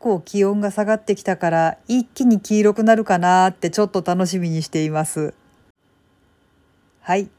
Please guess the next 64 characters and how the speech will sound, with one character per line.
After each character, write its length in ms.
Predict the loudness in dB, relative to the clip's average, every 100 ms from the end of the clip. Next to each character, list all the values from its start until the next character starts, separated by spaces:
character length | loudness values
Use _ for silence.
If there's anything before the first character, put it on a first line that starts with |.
| _
と 100 | -4
い 100 | -2 0
う 140 | 0
わ 120 | -2
け 140 | -2 -4
で 100 | -2
今 280 | -2 -4 -2
回 260 | -2 -2
は 240 | 0 -2 -2 _
す 300 | -16 -6 -4
ご 200 | -2 0
い 60 | 0
生 240 | 0 0
命 240 | 2 2 0
力 220 | -2 0
だ 120 | 0
な 680 | 0 0 2 0 0 -2 -6
ー 20 |
っ 240 | -12 _ 0
て 180 | 2
い 160 | 2 0
う 100 | -4
お 80 | -10
話 400 | -12 -10 -10 -8
で 80 | -10
し 140 | -8
た。 340 | -6 -6 -6 -14 _ _ _ _ _ _ _ _ _ _ _ _ _ _ _ _ _ -12
こ 140 | -8
の 120 | -6
番 200 | -6 -6
組 240 | -8 -8 -4
は 240 | -4 -6 _ -8
卵 340 | -4 -2 -4
と 220 | -4 -4
人 220 | -4 -4
生 240 | -2 -2 0
の 220 | -2 -2
味 200 | -4 -8
付 200 | -8 -6
け 20 |
に 200 | -6 -8
日 180 | -6 -4
々 200 | -2 -4 -8
奮 240 | -12 -10
闘 220 | -6 -6
中 240 | -6 -8 -6
の 200 | -6 -6
味 240 | -10 -10 -6
玉 220 | -6 -4
の 240 | -6 -8 -14
ひ 100 | -12
ね 160 | -10 -6
も 120 | -6
姿 380 | -2 -4 -2 -6
で 320 | -2 -2 -4
お 80 | -10
送 180 | -8 -8
り 100 | -8
い 40 |
た 120 | -8 -10
し 120 | -8
ま 100 | -10
し 80 | -8
た。 300 | -6 -6